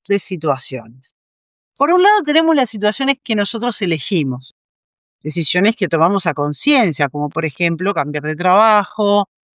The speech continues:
mudarnos, iniciar una relación, cortarnos el pelo,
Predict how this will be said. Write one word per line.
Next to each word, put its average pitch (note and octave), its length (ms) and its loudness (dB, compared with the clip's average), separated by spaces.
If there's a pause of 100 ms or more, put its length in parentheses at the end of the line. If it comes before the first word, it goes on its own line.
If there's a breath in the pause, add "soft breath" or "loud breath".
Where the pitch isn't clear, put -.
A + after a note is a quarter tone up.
(160)
mudarnos, G3 1080 0
iniciar D#3+ 540 -4
una D#3 260 -6
relación, G#3+ 960 -2
cortarnos E3+ 640 -2
el D#3+ 180 -4 (180)
pelo, A3 840 2